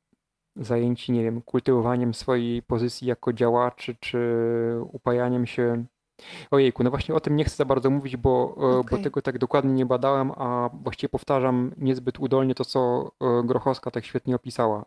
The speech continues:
Speaker 1: ale ch-, ch-, e, więc Dejmek był wówczas w kontrze do, Dejmek, który miał przecież piękną kartę, no, chociażby w postaci z najsłynniejszego spektaklu Dziadów.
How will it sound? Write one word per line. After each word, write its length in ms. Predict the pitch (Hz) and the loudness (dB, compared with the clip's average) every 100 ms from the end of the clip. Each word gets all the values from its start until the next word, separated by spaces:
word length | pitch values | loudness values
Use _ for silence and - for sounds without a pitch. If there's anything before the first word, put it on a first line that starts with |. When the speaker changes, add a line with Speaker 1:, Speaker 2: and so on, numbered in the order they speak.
| - | -4
Speaker 1:
ale 140 | 120 | -4
ch-, 60 | - | -4
ch-, 260 | - - | -12 -8
e, 340 | 147 123 123 127 | -2 0 0 0
więc 320 | 123 127 - - - - _ _ - | 0 0 -2 -12 -20 -20 _ _ -10
Dejmek 540 | 139 117 139 151 139 | -6 0 0 2 0
był 300 | 123 131 127 - _ _ _ | 0 2 2 -2 _ _ _
wówczas 420 | 120 135 143 131 | -10 -4 -2 -2
w 60 | - | -4
kontrze 500 | - 160 151 - 123 | -2 0 -2 -2 -2
do, 420 | 113 117 113 117 | 0 0 0 -2
Dejmek, 280 | 117 131 135 | -2 0 -2
który 220 | - - 117 - | -4 -8 -8 -8
miał 180 | 127 117 | -4 -4
przecież 540 | - - 117 - - - _ _ _ _ - | -6 -6 -4 -4 -8 -16 _ _ _ _ -2
piękną 340 | 131 113 123 | -2 0 -2
kartę, 320 | - 113 117 | 0 0 0
no, 140 | 113 113 | 0 -2
chociażby 540 | - 120 120 117 117 | -4 -4 -2 -2 -6
w 160 | - _ | -10 _
postaci 1160 | 120 - 117 - 123 113 117 120 - 120 101 - 127 | -6 -4 -4 -6 -12 -8 -6 -8 -10 -14 -16 -16 -18
z 160 | 123 - | -14 -6
najsłynniejszego 680 | 127 113 123 123 - 123 | -4 -2 0 0 0 -4
spektaklu 540 | 120 - - 120 - 127 | -4 -6 -4 -4 -2 0
Dziadów. 440 | 123 120 131 - | 2 2 0 -4